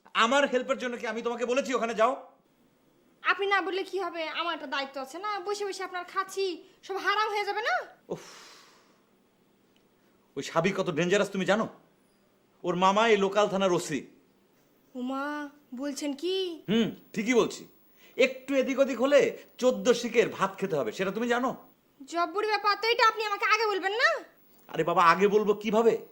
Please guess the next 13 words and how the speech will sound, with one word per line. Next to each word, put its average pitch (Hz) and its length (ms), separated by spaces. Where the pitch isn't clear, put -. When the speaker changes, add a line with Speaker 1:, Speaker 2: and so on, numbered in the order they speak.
Speaker 1:
আমি 160 140
জানলামই 226 380
তো 269 80
এখনই। 170 320
Speaker 2:
সব 392 280
তো 440 80
লাভ 392 240
রাখি 392 280
চুরি 392 200
হয়ে 415 160
গেল, 370 120
এখন 359 260
উপায়? 392 420